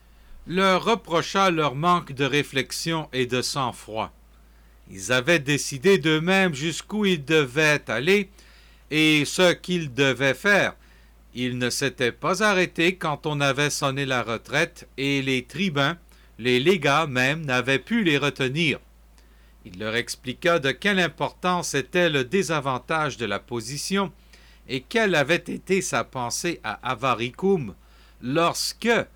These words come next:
ayant surpris l'ennemi sans chef et sans cavalerie, sûr de la victoire, il y avait pourtant renoncé, parce qu'il ne voulait pas éprouver dans cette rencontre, les pertes fussent-elles légères,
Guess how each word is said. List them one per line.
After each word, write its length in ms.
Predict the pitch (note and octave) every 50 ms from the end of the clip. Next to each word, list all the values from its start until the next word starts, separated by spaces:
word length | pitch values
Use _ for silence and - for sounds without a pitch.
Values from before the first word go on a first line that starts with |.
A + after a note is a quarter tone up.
| - _ _ - - -
ayant 280 | A#2+ C#3+ C#3+ D3+ D3 C#3
surpris 500 | - - - C3+ - - - D3 D#3 D3
l'ennemi 480 | C#3 C#3 B2+ A#2+ A#2+ B2 C#3+ D3 B2+
sans 240 | - - - A#2 A2
chef 500 | - - - E3+ D#3+ - - - - - -
et 80 | - G#2
sans 200 | - - A#2 G#2
cavalerie, 720 | - - G#2+ G#2 A#2 C3+ C#3+ D3+ D#3 G#3 A3 G#3 D#3+ - - - - - _ _ _ - _ _ - -
sûr 440 | - - - - F#3+ G3 F3+ D#3
de 80 | C3 C3
la 160 | A2+ G#2+ G#2+
victoire, 720 | A2+ E3 D#3 - - G#3 G#3+ A3 A3 G3+ E3+ C3+ G#2+ - - _ - - - - - - - - - -
il 200 | A3+ A#3+ G3 G3
y 120 | F#3 E3 C#3
avait 360 | A#2+ A2 G2+ B2 D3 G3 G3+
pourtant 640 | - - D#3 B2+ G#2 - - - C3+ D3+ G3 - -
renoncé, 720 | - G#2 C#3+ D#3+ E3 E3 E3+ F3 - - D3 C3+ C3+ C3 - - - - - - - - - - _ -
parce 260 | B2+ B2 A#2 - -
qu'il 180 | - E3+ F#3 F#3
ne 80 | F#3
voulait 380 | E3 C#3 C#3+ D3+ C3+ C3 A#2+ A#2+
pas 400 | - - - C3 E3 A3 G#3 F#3+
éprouver 580 | A#3 A3 F3+ - F3 F3+ E3 C#3 D3+ F3 F3+ D#3
dans 180 | D#3+ D3 C#3
cette 280 | - - D#3 C#3+ - -
rencontre, 600 | C3 C3+ C3 - - - C#3+ C#3 B2+ A#2 - - - - - -
les 180 | - A2+ A#2+ A#2
pertes 480 | - - D#3 D3+ C#3+ - - - - _ -
fussent-elles 540 | - - - A2+ - - - C3+ B2 B2+ D3
légères, 640 | G3 C4+ C4+ F#3+ D#3+ G#3+ G3+ F3+ C#3+ A2+ F2 E2